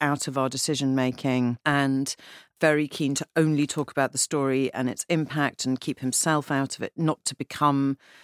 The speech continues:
as the whistleblower, sort of bigger than the revelations that he was making. And then even afterwards, there's very strange things that happen, Fred, when you do a story like this. You know, you end up sort of having meetings with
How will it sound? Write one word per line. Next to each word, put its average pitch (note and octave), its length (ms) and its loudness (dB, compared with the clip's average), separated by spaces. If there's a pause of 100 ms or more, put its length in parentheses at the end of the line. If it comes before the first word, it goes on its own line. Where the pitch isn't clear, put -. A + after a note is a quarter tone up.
(200)
as D3+ 200 0
the D3 140 -4
whistleblower, C3+ 720 2
sort - 200 -6
of B2+ 140 -10
bigger D3 240 4
than C3 280 0
the C#3 100 -2
revelations C3+ 720 0
that - 160 -2
he C#3 160 -4
was B2 360 -4
making. E3 540 0 (380)
And F3 160 4
then F3+ 200 6
even F3+ 280 6
afterwards, E3+ 580 2 (240)
there's F#3+ 200 2
very F#3+ 260 2
strange E3 400 -2
things F3 260 -4
that - 140 -10
happen, F3 260 -6
Fred, - 360 -10
when E3 100 -4
you F3 100 -4
do - 120 -8
a - 40 -8
story - 260 -10
like E3 200 -10
this. - 220 -6
You F3+ 60 -2
know, F3+ 100 0
you G3+ 180 -2
end F#3+ 160 0
up - 140 -4
sort F3+ 180 -4
of - 160 -18
having E3+ 300 -4
meetings E3+ 420 -2
with E3 120 -2